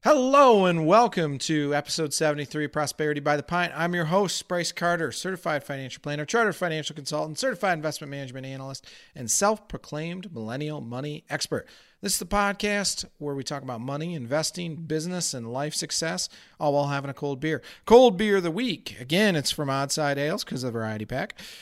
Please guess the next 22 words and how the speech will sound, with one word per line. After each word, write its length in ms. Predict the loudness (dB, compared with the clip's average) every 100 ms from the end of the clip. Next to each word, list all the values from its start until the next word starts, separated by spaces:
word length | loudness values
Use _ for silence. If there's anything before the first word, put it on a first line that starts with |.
| -20 -6
Uh, 360 | 0 2 0 -2
it 200 | -4 -2
is 320 | 0 0 -2
their 640 | -6 -6 0 2 4 2 -2 -4
Realignment 1040 | 0 4 6 6 6 4 0 -6 -10 -12
Raspberry 760 | -12 -8 -4 -2 0 2 2 2
Wheat 240 | 0 -4
Ale. 240 | -6 -8 -8
Let's 220 | -10 -10
realign 880 | -12 -14 -10 -8 -6 -4 -4 -4 -4
ourselves 880 | -4 -4 -4 -4 -6 -6 -4 -6 -6 -8 -10 -12 -20 -18
with 100 | -14
our 80 | -12
financial 400 | -10 -10 -12 -12
plans 380 | -10 -10 -8
while 160 | -10 -10
we 100 | -10
drink 240 | -10 -12
this 140 | -12 -12
beer. 240 | -10 -12
Here, 260 | -12 -18 -18
cheers. 340 | -14 -14 -14